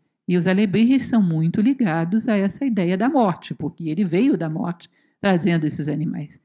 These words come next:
Então, também muito presentes no Dia dos Mortos. Eles ainda não são Ô animal psicopômpico. Vocês sabem o que que é psicopômpico?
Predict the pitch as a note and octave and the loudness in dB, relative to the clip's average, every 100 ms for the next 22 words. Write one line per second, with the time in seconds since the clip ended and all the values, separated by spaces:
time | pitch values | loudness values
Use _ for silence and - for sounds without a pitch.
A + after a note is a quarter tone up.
0 | _ _ E3+ F#3+ E3+ E3 D#3+ C#3+ C#3+ F3 | _ _ 0 0 0 0 -2 -2 2 4
1 | A3+ C4 A#3+ B3+ G#3 E3+ F3 - G#3 F#3+ | 2 0 0 2 2 0 -2 -2 -2 0
2 | E3+ F3+ G3+ - C#3+ - - - _ _ | 0 -2 -2 -4 -6 -8 -14 -20 _ _
3 | - F#3 G#3 A3+ C#4+ E4 E4 E4 F4 - | -2 0 4 4 4 2 2 0 -2 -6
4 | - G3+ G3+ C4 - _ _ _ - C4 | -2 2 2 0 -2 _ _ _ 0 2
5 | C4 A#3 F3 E3+ D#3 D3+ D3+ D3 D3+ - | 4 2 2 0 -2 -2 -2 -2 -4 -6
6 | E3+ - D#3+ - D3+ C#3+ - - - D#3 | -6 -4 -6 -2 -2 -2 -6 -10 -8 -10
7 | - _ _ _ _ _ _ - - G3 | -12 _ _ _ _ _ _ -10 -4 -2
8 | F3 D#3+ F#3 - F3 F3 - C4+ - - | -2 -4 -6 -4 -6 -6 -6 -6 -6 -8
9 | - G#3+ F3+ - - | -2 -2 -2 -8 -14